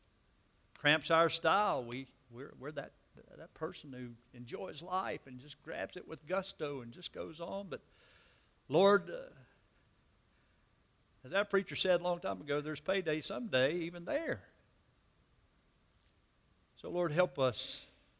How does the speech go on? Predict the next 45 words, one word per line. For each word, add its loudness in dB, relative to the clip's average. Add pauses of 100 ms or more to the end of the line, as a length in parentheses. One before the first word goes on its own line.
(340)
Now, -2
our 4
days 6
are 8
numbered, 0
and, -6 (120)
and -12
yet -4
we -6
don't -4
wanna 0
number 2
'em -4
any -4
more 0
than -6
they -2
are. 4
We, -8
we -6
don't -8
have -4
that -2
effect -10
on -12
ourselves. -10
So -10 (420)
help 0
us 2
to -10
watch 2
our -8
diet. -4
Help -6
us -10
to -10
watch -4
our -6
rest. -10
Help -10
us -10
to -6 (600)
maintain 2
our -2
exercise, -6